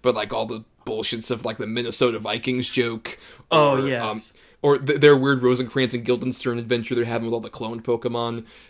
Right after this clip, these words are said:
Speaker 1: And, of course, Meowth's weird thing where he can talk and he speaks in a Brooklyn accent for some reason, 'cause sure.
Speaker 2: Uh, it's
Speaker 1: I guess.
Speaker 2: because in the original,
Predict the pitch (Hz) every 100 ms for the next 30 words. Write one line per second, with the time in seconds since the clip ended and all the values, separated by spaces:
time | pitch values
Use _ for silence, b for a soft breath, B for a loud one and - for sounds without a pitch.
0 | B 123 117 - 127 - 131 127 127 -
1 | 131 127 123 - 131 120 113 127 127 123
2 | 113 120 117 117 113 127 110 117 107 120
3 | 120 113 104 - 135 127 - b b b
4 | - 127 139 135 131 139 135 123 110 -
5 | 123 131 156 - _ _ _ _ _ _
6 | _ _ _ - 175 180 - 185 147 180
7 | 165 156 156 151 151 147 160 143 135 123
8 | 123